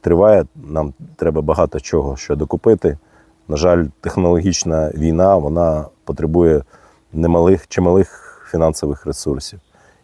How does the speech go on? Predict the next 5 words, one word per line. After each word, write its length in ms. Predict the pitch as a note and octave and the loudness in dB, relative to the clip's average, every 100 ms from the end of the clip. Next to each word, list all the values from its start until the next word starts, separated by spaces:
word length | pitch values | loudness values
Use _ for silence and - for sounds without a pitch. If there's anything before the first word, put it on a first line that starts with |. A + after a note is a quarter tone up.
| _ | _
І 480 | - C2+ C#2 C2+ C2 C2+ _ _ _ _ _ _ | -6 -4 -2 -2 -4 -10 _ _ _ _ _ _
ваша 360 | C2 D#2 G#2+ D#2 | -2 0 2 0
допомога 420 | C#2+ C2+ C#2+ C#2 | -4 -6 -8 -8
тут 180 | - C2+ | -10 -8
буде 300 | C#2+ C2+ | -6 -8